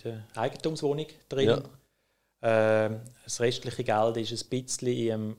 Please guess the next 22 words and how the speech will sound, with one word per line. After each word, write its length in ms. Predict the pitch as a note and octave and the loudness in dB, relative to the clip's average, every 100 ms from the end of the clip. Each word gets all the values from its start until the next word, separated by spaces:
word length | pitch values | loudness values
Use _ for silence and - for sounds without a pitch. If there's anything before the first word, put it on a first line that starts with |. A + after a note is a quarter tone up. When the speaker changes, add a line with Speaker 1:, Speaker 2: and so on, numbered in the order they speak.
| - | -14
Speaker 1:
Fonds 400 | - A2+ B2 D3 | -2 2 2 2
drin, 180 | C#3+ C#3 | 0 0
wobei 180 | B2 B2 | 0 0
der 200 | A2+ A2 | 2 2
hat 100 | A2+ | 0
immer 220 | B2 B2+ | -2 -2
etwa 180 | A#2 A2+ | -4 -2
gleich 240 | A#2 C3+ | -2 -2
viel, 380 | - D3 C#3+ C#3+ | -4 -4 -2 -4
äh, 40 | D3 | -6
also 380 | C3+ B2 A#2 | -2 -2 -2
steigt 340 | A2 - C#3+ D3+ | -4 -2 -2 0
immer 160 | D3 C#3+ | 0 0
ein 80 | C#3+ | -2
bisschen, 380 | C#3 C#3 - A#2+ | -4 -4 0 2
aber, 380 | A2+ A2 A2 A2 | 2 2 2 6
äh, 120 | A#2 | 8
Speaker 2:
Ja. 100 | A#2 - - | 8 2 -16
Speaker 1:
das 120 | - | -6
Kapital, 500 | - A#2+ B2+ B2 A#2+ | 0 0 2 4 6
das 80 | |
ich 20 | B2 | 6